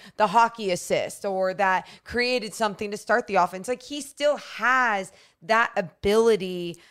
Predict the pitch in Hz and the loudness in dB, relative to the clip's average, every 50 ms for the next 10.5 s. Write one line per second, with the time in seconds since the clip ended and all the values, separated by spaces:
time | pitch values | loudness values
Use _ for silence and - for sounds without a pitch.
0 | _ - - 214 196 156 - - 196 208 220 247 240 254 262 262 262 262 262 262 | _ -14 -12 -10 -10 -10 -10 -10 -6 0 2 2 4 2 2 -2 -2 -2 -2 -2
1 | 262 269 277 269 254 294 302 285 247 185 - 233 220 - - _ _ - 190 196 | -2 -4 -8 -12 -10 -10 -10 -10 -8 -6 -6 -6 -8 -8 -14 _ _ -10 -10 -4
2 | 165 190 202 208 196 240 214 - 247 247 190 170 170 202 - - - 175 185 165 | 0 2 2 2 2 -2 -8 -6 -2 0 0 0 0 -2 -6 -6 -4 -4 -4 -2
3 | 185 214 226 226 220 180 226 208 185 175 175 170 - - 208 220 233 - - 185 | -2 -2 -2 -2 -4 -4 -4 -4 -4 -6 -12 -12 -8 -6 -4 -4 -4 -4 -4 -4
4 | 175 170 175 - - - - - _ - 233 226 208 180 - - - - _ _ | -4 -4 -6 -12 -20 -20 -20 -16 _ 2 4 4 4 4 2 -2 -14 -20 _ _
5 | - 240 254 247 233 226 226 226 - 180 180 185 196 208 247 226 185 - - 208 | 0 0 0 0 0 -2 -2 -2 -2 -2 -2 -2 -2 -2 -6 -10 -10 -12 -12 -12
6 | 202 - 202 202 185 156 185 185 - - 190 185 175 - 190 - - - 202 190 | -10 -6 -6 -6 -6 -4 -6 -8 -4 -2 -2 -2 -2 -4 -12 -14 -12 -8 -6 -6
7 | 185 180 - 202 175 175 170 170 175 170 - 185 185 175 170 165 - - 185 185 | -6 -4 0 2 2 4 4 2 0 -4 -6 -6 -6 -6 -6 -8 -10 -12 -8 -4
8 | 185 180 185 180 175 170 165 170 196 220 - 208 208 196 185 190 220 220 208 196 | -2 0 0 0 -2 -2 0 0 0 0 -2 -4 -6 -4 -2 -2 0 0 0 -2
9 | - - 202 196 - - - - - - 277 311 269 202 196 160 151 151 156 180 | -2 -4 -4 -4 -6 -10 -20 -14 -8 -6 -4 -4 -4 -6 -12 -14 -14 -8 -2 0
10 | 196 202 220 247 269 294 349 392 440 - | 4 6 8 8 10 8 8 6 2 -6